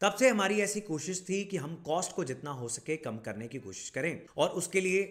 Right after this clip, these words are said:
रीयूजेबल लॉन्च व्हीकल्स, ये सबसे बढ़िया चीज़ें हैं। अब इसमें क्या होता है कि रीयूजेबल लॉन्च व्हीकल को आप बार-बार यूज़ कर सकते हैं। ऐसा नहीं है कि एक बार लॉन्च करेंगे तो वो दोबारा लॉन्च करने के लिए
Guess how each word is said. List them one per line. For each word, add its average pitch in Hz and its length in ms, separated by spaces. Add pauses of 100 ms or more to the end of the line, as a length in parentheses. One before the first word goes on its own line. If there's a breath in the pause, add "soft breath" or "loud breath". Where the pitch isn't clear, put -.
रीयूजेबल 202 600
लॉन्च 156 300
व्हीकल्स, 127 560 (260)
ये 233 300
सबसे 180 280
बढ़िया 127 240
चीज़ें 90 260
हैं। 80 100 (500 soft breath)
अब 151 120
इसमें 180 240
क्या 208 120
होता 185 220
है 202 80
कि 185 140
रीयूजेबल 180 480
लॉन्च 156 280
व्हीकल 139 300
को 170 260
आप 127 220
बार-बार 117 340
यूज़ 117 260
कर 123 100
सकते - 280
हैं। 151 220
ऐसा 117 220
नहीं 143 140
है 156 80
कि 156 140
एक 135 180
बार 139 120
लॉन्च 123 240
करेंगे 143 280
तो 233 100
वो 226 80
दोबारा 151 380
लॉन्च 170 320
करने 156 280
के 160 100
लिए 180 320